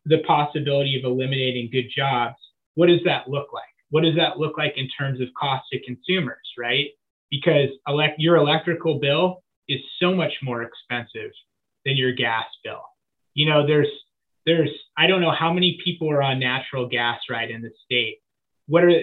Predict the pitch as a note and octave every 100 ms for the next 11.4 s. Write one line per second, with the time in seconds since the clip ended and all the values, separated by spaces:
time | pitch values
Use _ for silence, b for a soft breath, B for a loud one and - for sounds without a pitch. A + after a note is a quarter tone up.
0 | - D3 D#3 - E3 - C3+ - E3 E3
1 | D#3+ D#3+ D3 C#3 C#3+ C#3+ C#3+ - D3 D#3
2 | D3 C3+ _ _ C#3+ B2 - - D3+ C#3+
3 | D3 E3+ D#3+ D#3 - _ _ _ D3 D3+
4 | C3+ C#3+ D3 D3 C#3+ D3+ D3 D3 C#3+ C#3
5 | - _ _ - E3 F#3+ F#3 F#3 F#3 D#3
6 | C#3+ C#3+ - D3+ D3 - C#3+ B2+ B2+ C3
7 | D#3+ F3+ E3 _ _ _ _ D#3 D#3 C#3
8 | B2 - D3+ D3+ C#3+ - D#3+ D#3+ D3 -
9 | D3+ D3 C3 C3 - E3 E3 C#3+ A#2+ C3
10 | C3+ C#3+ C#3+ C3 A#2+ A2 A#2+ D#3 E3 _
11 | _ _ - D3+